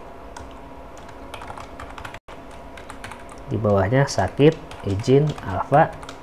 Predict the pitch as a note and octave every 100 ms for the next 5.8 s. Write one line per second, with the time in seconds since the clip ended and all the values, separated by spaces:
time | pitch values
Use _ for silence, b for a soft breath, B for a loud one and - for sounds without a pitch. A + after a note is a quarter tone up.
0 | - A2 G2 G2+ F#2+ F#2+ D3 D#3+ D3+ -
1 | G#2+ G#2 A#2 D#3+ D#3+ - A2+ A2+ A2 A2
2 | F#2 F#2+ C#3+ F#3+ - - - - - -
3 | - - - - - - - - - -
4 | - - - - - - - - - -
5 | - - - - A#2+ A2+ G#2